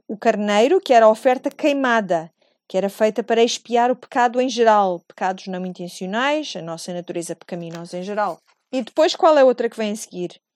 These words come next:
Antes disso, o que é que nós temos? Vemos que o sangue tem de ser posto na orelha, no polegar e no dedo grande do pé. Faz todo o sentido para nós, não faz? Não, de facto para os nossos não faz nenhum, mas para eles,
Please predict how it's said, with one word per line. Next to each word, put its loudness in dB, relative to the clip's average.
Antes -4
disso, -6
o -20
que 2
é 4
que -10
nós -4
temos? -8
Vemos -2
que -6
o -2
sangue -4
tem -4
de -8
ser -8
posto -4
na -2
orelha, 2
no 0
polegar 4
e -2
no 0
dedo -2
grande 2
do -4
pé. 0
Faz -12
todo 4
o -8
sentido -6
para -4
nós, -4
não -10
faz? -6
Não, -12
de -20
facto -4
para -2
os -8
nossos -8
não -10
faz -4
nenhum, -8
mas -8
para -4
eles, 0